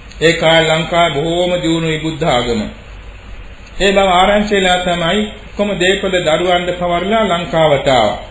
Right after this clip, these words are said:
එනකොට නැවතොටුපළේ නැවෙන් එන්න ඕනේ. එක කහවණුවයි නැවත වියදම් කරන්න ගෙනාවේ. හැබැයි මාසයක් ඉන්න වුණා නැව එනකන්. ඒ අතර සුළු වෙනදාමක් කළා.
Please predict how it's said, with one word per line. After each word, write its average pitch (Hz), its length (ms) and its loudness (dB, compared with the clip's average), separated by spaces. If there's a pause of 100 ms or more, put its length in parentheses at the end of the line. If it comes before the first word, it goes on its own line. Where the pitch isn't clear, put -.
(920)
එනකොට 160 420 -2 (160)
නැවතොටුපළේ 165 840 0
නැවෙන් 151 380 -2
එන්න 190 240 -2
ඕනේ. 170 400 0 (340)
එක 156 180 -2
කහවණුවයි 208 720 2
නැවත 190 360 0 (260)
වියදම් 185 360 2
කරන්න 202 300 0
ගෙනාවේ. 135 520 0 (2000)
හැබැයි 180 420 0 (160)
මාසයක් 185 600 0
ඉන්න 180 200 -4
වුණා 180 340 0
නැව 156 240 0
එනකන්. 147 480 0 (680)
ඒ 214 180 2
අතර 208 280 2
සුළු 226 280 2
වෙනදාමක් 175 640 2
කළා. 120 300 -2